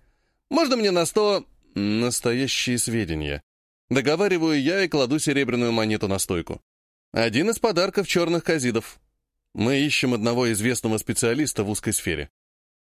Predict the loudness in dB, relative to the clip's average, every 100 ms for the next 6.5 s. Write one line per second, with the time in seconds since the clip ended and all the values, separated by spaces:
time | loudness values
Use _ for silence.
0 | _ _ -2 2 2 2 0 2 2 2
1 | 2 2 0 0 0 2 0 0 0 0
2 | 0 0 0 2 0 2 0 -2 -4 -4
3 | -6 -6 -8 _ _ _ _ _ _ _
4 | _ -2 0 2 0 -4 -8 -10 _ _
5 | -4 0 0 0 0 0 -2 0 0 2
6 | -2 -2 -2 -2